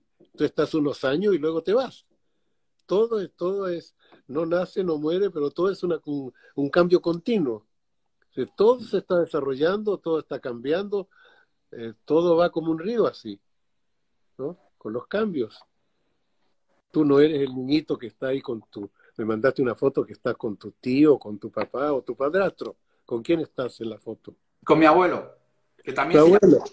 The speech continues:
Speaker 2: abuelo.
Speaker 1: Era, era, era, era, era un niñito muy bonito. Ahora no sé, con eso, esos bigotes que tiene, no sé, no sé si sea bon-,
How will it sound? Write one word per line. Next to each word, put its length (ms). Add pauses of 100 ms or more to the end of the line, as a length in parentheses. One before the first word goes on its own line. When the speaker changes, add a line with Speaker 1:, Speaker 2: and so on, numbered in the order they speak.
(160)
Speaker 2:
abuelo. 180
Speaker 1:
Era, 440
era, 100
era, 340
era, 160
era 180
un 140
niñito 400
muy 100
bonito. 540 (560)
Ahora 340
no 140
sé, 180
con 160
eso, 180 (220)
esos 200
bigotes 360 (200)
que 60 (100)
tiene, 220 (460)
no 180
sé, 300
no 140
sé 220
si 120
sea 200
bon-, 240